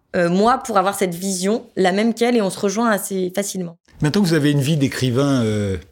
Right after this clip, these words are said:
Speaker 2: à part entière, puisque vous ne travaillez plus, hormis sur vos, votre littérature, euh, est-ce que vous trouvez que c'est une vie souhaitable, la vie d'écrivain ? Parce qu'au fond, on est enfermé, vous n'avez plus de contact, euh, enfin, vous avez, des, j'imagine, des contacts avec les autres, mais enfin, vous n'y êtes plus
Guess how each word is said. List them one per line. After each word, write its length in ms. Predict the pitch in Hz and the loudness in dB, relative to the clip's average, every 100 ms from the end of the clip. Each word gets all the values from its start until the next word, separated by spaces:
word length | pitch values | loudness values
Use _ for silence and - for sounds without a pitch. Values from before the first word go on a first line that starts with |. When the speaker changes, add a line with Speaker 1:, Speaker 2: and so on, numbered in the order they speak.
| - | -8
Speaker 2:
à 80 | 107 | -4
part 220 | - 92 | -2 -2
entière, 340 | 120 175 180 | -2 -2 -2
puisque 300 | - 101 - | -6 -10 -8
vous 140 | 101 98 | -4 -4
ne 40 | |
travaillez 400 | 101 110 107 110 | -2 -2 0 0
plus, 380 | 110 156 180 160 - | -2 -2 -2 -2 -6
hormis 320 | 98 120 127 | -4 0 0
sur 200 | 127 127 | -2 -4
vos, 300 | 104 98 95 90 - - - - | -4 -4 -4 -6 -12 -14 -14 -6
votre 220 | 127 - | -4 -2
littérature, 760 | 120 113 113 113 107 175 175 139 | -2 -2 -2 -2 -2 -2 0 2
euh, 220 | 113 110 104 107 - | 2 2 0 -4 -4
est-ce 100 | - | -4
que 60 | 156 | -4
vous 60 | |
trouvez 240 | - 156 180 | -2 0 0
que 60 | |
c'est 140 | - 135 | -2 -2
une 120 | 127 | -2
vie 120 | 127 | -2
souhaitable, 720 | - 131 - 127 123 110 107 | -2 -2 0 -2 0 0 2
la 140 | 104 | 0
vie 120 | 104 107 | 0 0
d'écrivain ? 540 | 110 - 107 117 117 - - - | -2 -2 -2 -2 -4 -10 -10 -10
Parce 80 | - | -8
qu'au 200 | - 127 | -4 -2
fond, 160 | 120 143 135 | -2 0 0
on 80 | 113 | 0
est 160 | 113 107 | 0 -2
enfermé, 460 | 104 - 123 196 185 | -4 -2 0 2 0
vous 180 | 113 110 | 0 -2
n'avez 160 | 107 | -2
plus 160 | 104 123 | -2 -4
de 60 | |
contact, 480 | - 110 - 120 - | -4 -4 -2 -2 -2
euh, 180 | 104 98 | -2 -2
enfin, 160 | 92 104 | -2 -4
vous 240 | 87 92 | -4 -6
avez, 180 | 87 95 | -4 -6
des, 80 | 95 | -6
j'imagine, 440 | - 90 92 107 | -8 -6 -4 -4
des 120 | 101 | -4
contacts 380 | 90 90 107 - | -6 -6 -6 -4
avec 180 | 92 92 | -6 -4
les 140 | 110 135 | 0 0
autres, 140 | 135 | 0
mais 60 | 120 | -2
enfin, 160 | 110 110 | -2 -2
vous 120 | 110 | -2
n'y 120 | 101 | -2
êtes 140 | 113 - | -4 -4
plus 400 | 117 110 101 | -2 -2 -2